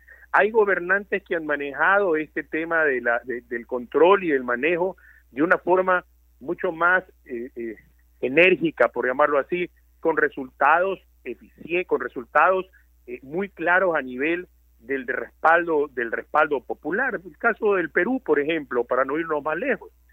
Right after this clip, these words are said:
Entonces, sí, desafortunadamente, <clears throat> en este caso, pues a nuestro presidente, que ya venía siendo, que venía arrastrando una baja popularidad, este, este hecho o estos hechos, este,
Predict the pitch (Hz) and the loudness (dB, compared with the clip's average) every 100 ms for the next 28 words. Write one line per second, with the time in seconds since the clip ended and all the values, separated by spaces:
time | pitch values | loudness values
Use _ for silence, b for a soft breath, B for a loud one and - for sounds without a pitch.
0 | b b _ - 117 175 - - _ _ | b b _ -10 -2 0 0 -4 _ _
1 | _ - 277 127 110 120 127 127 - 131 | _ -6 -4 -4 -6 -4 -4 -4 -8 -2
2 | 147 175 180 175 170 180 185 - 165 - | 0 2 0 -4 -2 -2 -4 -4 -8 -8
3 | 123 127 151 156 151 151 - 156 143 123 | -8 -6 -6 -4 2 2 2 -4 -4 -4
4 | 117 - 113 - 117 120 156 170 147 143 | -8 -8 -10 -10 -10 -2 0 0 0 -2
5 | 139 _ b b _ 123 110 135 170 165 | -2 _ b b _ -10 2 4 4 2
6 | 180 165 - 156 160 156 143 120 117 117 | 2 0 0 -4 -4 -2 -2 -2 -6 -2
7 | 156 170 147 - 156 156 151 143 135 139 | 0 0 0 -2 -2 -2 -4 -2 -2 0
8 | 143 151 147 143 147 147 151 160 151 143 | 2 0 -2 -8 -4 -2 -2 2 2 2
9 | _ _ _ _ _ _ _ _ _ _ | _ _ _ _ _ _ _ _ _ _
10 | 165 175 - 160 165 156 160 - 160 156 | -2 -2 -2 -4 -4 -4 -4 -4 -6 -4
11 | 160 - 139 123 143 - 139 147 143 147 | -6 -6 -4 -2 -4 -4 -4 -4 -6 -10
12 | 135 - b b b _ 156 160 | -10 -14 b b b _ -4 -4